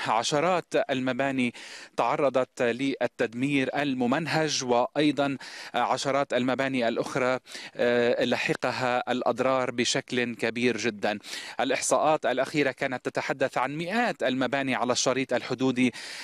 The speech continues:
التي تم تدميرها بشكل، آه، كامل وممنهج، إضافة إلى الأضرار التي لحقت بآلاف الوحدات السكنية. هذا الحي كما تشاهدون بأكمله متضرر، إما،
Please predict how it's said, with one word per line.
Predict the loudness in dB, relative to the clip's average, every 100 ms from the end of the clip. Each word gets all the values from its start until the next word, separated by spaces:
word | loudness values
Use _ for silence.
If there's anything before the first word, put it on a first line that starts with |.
| -4
التي | 0 0 0
تم | 0 0 0 0
تدميرها | 0 -2 0 2 4 2 0
بشكل، | 0 -2 -2 0 0 0 -4 -10 -12 -4
آه، | 2 2
كامل | 2 0 0 2 2
وممنهج، | 4 4 2 2 2 0 2
إضافة | 2 2 2 0 0
إلى | -2 0 0
الأضرار | 2 0 2 2 2
التي | 0 0 0
لحقت | 0 0 -2 -2 -6 -2
بآلاف | -2 0 0 2 0 -2 -8 -16 -16 -8 -2
الوحدات | 0 2 2 0 0 0
السكنية. | 0 0 0 0 2 2
هذا | 2 0
الحي | 0 0 -2
كما | 0 -2 0
تشاهدون | -2 -2 -2 0 0 2 2 0 -4 -14 -12 -12 0
بأكمله | 2 2 0 0 0 2 2 2
متضرر، | 2 2 2 2 4 2 2 2
إما، | 2 4 2 0